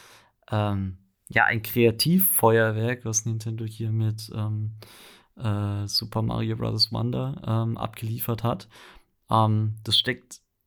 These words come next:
so viel, da steckt so viel Liebe, so viel,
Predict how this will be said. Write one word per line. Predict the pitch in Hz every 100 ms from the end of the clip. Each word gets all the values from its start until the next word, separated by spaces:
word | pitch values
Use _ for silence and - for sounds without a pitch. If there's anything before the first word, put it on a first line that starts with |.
| _ _
so | - - - 135 147 160
viel, | - - - 147 151 143 143 - -
da | -
steckt | - 123
so | -
viel | 135 - 120
Liebe, | 110 123 160 156 156 156 156
so | - 127
viel, | - 120 120 117 113